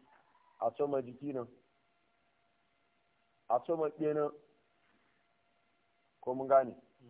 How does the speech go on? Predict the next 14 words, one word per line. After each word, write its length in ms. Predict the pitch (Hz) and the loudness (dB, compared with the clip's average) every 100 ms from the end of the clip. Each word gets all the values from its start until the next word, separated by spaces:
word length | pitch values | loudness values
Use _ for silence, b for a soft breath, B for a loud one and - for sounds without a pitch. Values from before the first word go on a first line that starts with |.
| 117 104 98 _ _ _ | -20 -20 -20 _ _ _
Gani, 460 | - 131 135 139 139 - _ _ _ _ _ _ _ _ _ _ _ _ _ | 4 6 6 2 -8 -14 _ _ _ _ _ _ _ _ _ _ _ _ _
Allah 340 | 107 120 123 120 | -4 2 2 0
subhanahu 380 | 117 120 123 120 | 2 4 4 2
wa 80 | 135 | 0
ta'ala 380 | 120 120 117 117 | 4 4 6 2
ga 100 | 139 | 0
fa 120 | 117 | -2
wailul 340 | 123 135 139 | 0 0 -2
lil 120 | 139 135 | -6 -4
ladzina 340 | 120 110 120 | -4 -4 -4
yaktubuna 440 | 117 110 110 120 117 | -4 -6 -10 -8 -8
al-kitaba 540 | 113 113 - 120 107 | -8 -4 2 2 2
bi 120 | 110 131 | 0 2
aydihim. 480 | 113 101 113 95 | 0 -4 -14 -16